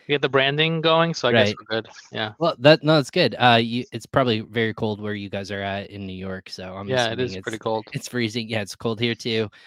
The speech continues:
Speaker 2: Um, but hey, thanks for hopping on today. I know initially we're having on Yoni, uh, but you, you're, you're the guy also that can talk on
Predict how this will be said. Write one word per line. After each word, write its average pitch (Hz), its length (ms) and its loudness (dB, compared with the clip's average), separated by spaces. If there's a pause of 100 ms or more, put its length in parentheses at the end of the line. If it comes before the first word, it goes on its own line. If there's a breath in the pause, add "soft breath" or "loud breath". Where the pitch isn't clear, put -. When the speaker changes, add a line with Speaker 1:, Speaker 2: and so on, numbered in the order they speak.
(180 loud breath)
Speaker 2:
Um, 160 400 6 (180)
but 135 60 0
hey, 160 180 6
thanks 143 220 -4
for 156 80 -2
hopping 123 320 -4
on 117 100 -2
today. 113 380 -6
I 117 80 -6
know 120 320 0
initially 110 640 -4
we're 107 160 -10
having 104 400 -6
on 101 160 -6
Yoni, 170 360 -2 (300 soft breath)
uh, 120 300 4
but 113 180 -4
you, 123 340 0
you're, 113 480 -4
you're 110 160 -8
the 104 120 -12
guy 104 220 -6
also 104 280 -12
that 101 220 -10
can 98 100 -14
talk 98 240 -10
on 98 320 -10